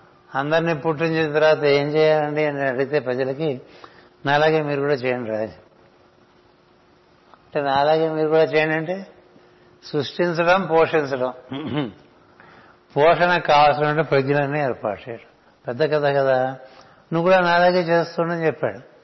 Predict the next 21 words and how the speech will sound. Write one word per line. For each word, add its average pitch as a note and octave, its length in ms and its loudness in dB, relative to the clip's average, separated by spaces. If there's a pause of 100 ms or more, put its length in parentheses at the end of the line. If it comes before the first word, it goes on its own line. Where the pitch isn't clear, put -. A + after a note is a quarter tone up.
(760)
అంచేత D3+ 540 4
ఈ C#3+ 260 2
దక్షుడు D3 560 2 (460)
మనస్సుతో D#3+ 640 2
కొంతమంది C#3+ 500 2
మనోలోకంలో D3+ 720 2
ఉన్నప్పుడు C#3+ 380 0
తనకు C#3 340 -2
ఉండేటువంటి C#3+ 460 -2
జ్ఞానం B2+ 360 -2
చేత B2 340 -2 (800)
కొంతమందిని C#3 560 0
ఏర్పాటు C#3 400 0
చేశాడు. A2 420 -2 (560)
కేవలం E3+ 580 4
రేతస్సు, D#3 720 2 (1900)
మనకి C3+ 220 -2
ఎప్పటికప్పుడు C#3+ 500 0
స్టాక్స్ D3 460 0
ఏర్పడిపోతూ D3+ 580 0
ఉంటాయి, C#3+ 380 -4